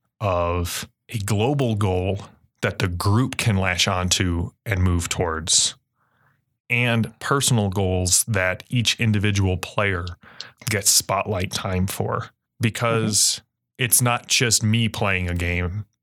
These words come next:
Speaker 1: it's all of us playing a game. And that goes whether I'm a player or a G M, all of us are more important than one of us. And so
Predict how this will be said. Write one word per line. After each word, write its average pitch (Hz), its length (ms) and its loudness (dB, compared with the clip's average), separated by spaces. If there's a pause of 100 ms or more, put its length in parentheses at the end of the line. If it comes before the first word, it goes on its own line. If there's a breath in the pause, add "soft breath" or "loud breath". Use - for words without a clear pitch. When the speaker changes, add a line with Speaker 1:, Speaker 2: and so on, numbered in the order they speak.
(160)
Speaker 1:
it's 104 220 0
all 104 280 0
of 90 100 -2
us 87 120 0
playing 87 380 -4
a 95 60 -4
game. 104 340 -6
And 107 120 0
that 123 140 0
goes 113 200 0
whether 104 240 0
I'm 95 80 0
a 90 60 -2
player 120 400 0
or 98 140 -2
a 165 60 -2
G 104 260 2
M, 85 380 -4 (1120 soft breath)
all 117 260 0
of 104 100 0
us - 520 0 (340)
are 113 80 0
more 101 180 2
important 95 460 -2
than 92 180 2
one 92 160 0
of 82 80 -4
us. - 360 -4 (600 loud breath)
And 104 440 0 (640 soft breath)
so 113 420 0